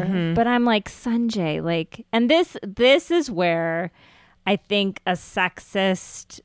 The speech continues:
Speaker 2: culture that is even more, like, American culture is sexist,
Speaker 1: Mm-hmm.
Speaker 2: world culture is sexist. Let's just
Speaker 1: Yes.
Speaker 2: put that on the table.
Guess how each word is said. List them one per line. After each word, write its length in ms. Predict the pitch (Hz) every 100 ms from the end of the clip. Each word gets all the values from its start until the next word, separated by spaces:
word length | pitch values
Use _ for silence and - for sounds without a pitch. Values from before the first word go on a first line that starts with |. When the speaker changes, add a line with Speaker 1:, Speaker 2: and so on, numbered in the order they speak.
| _ _ _ _ _ _ _
Speaker 2:
culture 1040 | - 180 165 - 180 170 165 165 165 165 156
that 360 | 165 151 143 - -
is 680 | 175 160 156 156 151 - - -
even 480 | 214 185 190 175 170
more, 500 | 170 165 170 170 -
like, 240 | 185 180 -
American 480 | 196 185 185 - 202
culture 400 | - 196 - 190
is 120 | 185
sexist, 920 | - 180 - - 180 180 175 170 160 160
Speaker 1:
Mm-hmm. 140 | 165
Speaker 2:
world 400 | 180 190 202 175
culture 420 | 196 180 175 185
is 140 | 175 -
sexist. 480 | 170 170 - 170 165
Let's 300 | 160 143 151
just 0 |
Speaker 1:
Yes. 200 | - -
Speaker 2:
put 120 | 165
that 140 | 160 160
on 140 | 170
the 80 | 175
table. 680 | - 175 165 170 170 170